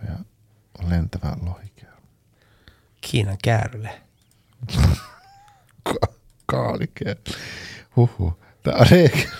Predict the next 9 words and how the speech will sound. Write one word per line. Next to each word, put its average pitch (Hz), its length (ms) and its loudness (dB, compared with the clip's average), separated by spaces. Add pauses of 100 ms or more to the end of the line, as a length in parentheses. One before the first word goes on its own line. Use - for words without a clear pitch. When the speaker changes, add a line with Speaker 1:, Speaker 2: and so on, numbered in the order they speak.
(300)
Speaker 1:
Tää 254 140 4 (100)
on 220 80 -4 (840)
Speaker 2:
Älä 170 120 2
repeile, 101 600 0
kun 120 100 0
nyt 131 140 -2 (120)
ihmiset 127 280 2
nukahtaa. - 500 -2
Speaker 1:
Nuku-, - 560 -20